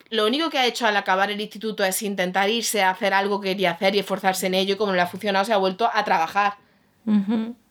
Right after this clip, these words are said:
Speaker 1: No pasa nada. Y la estamos viendo como un fracaso todo el rato, como alguien que no tiene nada que aportar, porque, bueno, lo único que tiene que aportar es esa corona de reina que va a tener que entregar. Su hermana la odia, su hermana la detesta, mm,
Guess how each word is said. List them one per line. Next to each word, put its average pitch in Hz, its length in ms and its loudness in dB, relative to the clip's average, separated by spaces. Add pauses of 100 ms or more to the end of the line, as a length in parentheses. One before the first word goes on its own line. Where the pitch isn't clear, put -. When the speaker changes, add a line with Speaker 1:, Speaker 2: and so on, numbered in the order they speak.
(340)
Speaker 1:
No 233 140 2
pasa 262 220 4
nada. 202 440 2 (520)
Y 240 100 0
la 220 80 4
estamos 220 320 0
viendo 233 240 2
como 214 200 0
un 208 120 -2
fracaso 196 480 -2
todo 196 160 -2
el 185 140 0
rato, 185 380 0
como 196 240 0
alguien 190 260 2
que 196 80 -4
no 190 60 0
tiene 190 200 -2
nada 180 160 2
que 180 80 -2
aportar, 165 640 -2
porque, 170 480 -2
bueno, 151 260 -10
lo 160 80 -4
único 170 220 -2
que 180 60 2
tiene 185 180 0
que 185 60 4
aportar 180 420 2
es 214 100 -2
esa 180 220 -2
corona 180 340 4
de 175 120 4
reina 208 360 0
que 214 100 -4
va 175 100 -2
a 170 40 -8
tener 165 260 -4
que 170 60 -8
entregar. 170 480 -2 (140)
Su 262 200 -4
hermana 202 340 0
la 175 180 0
odia, 190 320 0
su - 140 -6
hermana 185 200 2
la 185 120 2
detesta, 180 760 0
mm, 175 680 -4